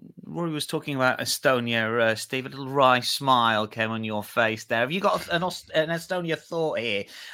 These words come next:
I'm not, not quite sure if this, this comes into your sort of Scandinavian knowledge or not, or does it?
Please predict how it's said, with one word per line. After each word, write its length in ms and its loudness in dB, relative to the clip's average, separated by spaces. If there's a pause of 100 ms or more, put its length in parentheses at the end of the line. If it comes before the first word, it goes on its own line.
I'm 120 -8
not, 200 -4
not 160 0
quite 220 6
sure 160 2
if 140 2
this, 180 0 (200)
this 140 -4
comes 320 -2
into 260 -2
your 160 0
sort 180 -4
of 80 -2
Scandinavian 920 0
knowledge 340 0
or 120 2
not, 200 4
or 140 0
does 220 2
it? 180 2